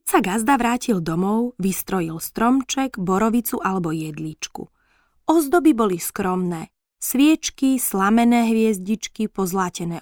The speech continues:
orechy, klásky jačmenia, oplátky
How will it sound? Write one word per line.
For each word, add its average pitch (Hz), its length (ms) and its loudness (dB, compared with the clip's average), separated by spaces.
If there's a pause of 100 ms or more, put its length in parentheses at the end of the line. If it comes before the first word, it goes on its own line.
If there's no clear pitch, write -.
orechy, 233 640 -2 (320)
klásky 180 480 -2
jačmenia, 247 720 0
oplátky 262 880 -2